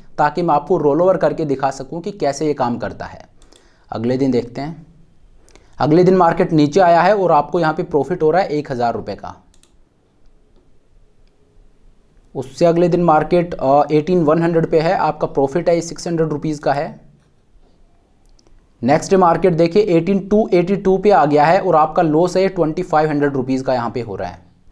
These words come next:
और आपने सेल कर रखा है एटीन टू हंड्रेड का कॉल ऑप्शन। आपका ब्रेक इवन कहाँ पे है, एटीन फ़ोर हंड्रेड पे।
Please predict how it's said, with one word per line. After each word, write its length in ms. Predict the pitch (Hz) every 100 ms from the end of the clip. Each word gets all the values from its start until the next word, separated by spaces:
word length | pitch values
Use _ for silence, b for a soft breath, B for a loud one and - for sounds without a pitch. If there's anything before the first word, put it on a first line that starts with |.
| - -
और 100 | 135
आपने 240 | 139 190 185
सेल 220 | 175 180
कर 120 | 170
रखा 220 | 170 180
है 120 | 214
एटीन 260 | 165 165 185
टू 120 | 190
हंड्रेड 260 | 165 156 151
का 120 | 147
कॉल 200 | 139 123 110
ऑप्शन। 280 | - 104 95
आपका 240 | 135 -
ब्रेक 280 | 131 151 170
इवन 120 | 190
कहाँ 220 | 170 165
पे 80 | 185
है, 160 | 190 277
एटीन 360 | - 156 175 175
फ़ोर 240 | - 139
हंड्रेड 280 | 123 107 104
पे। 200 | -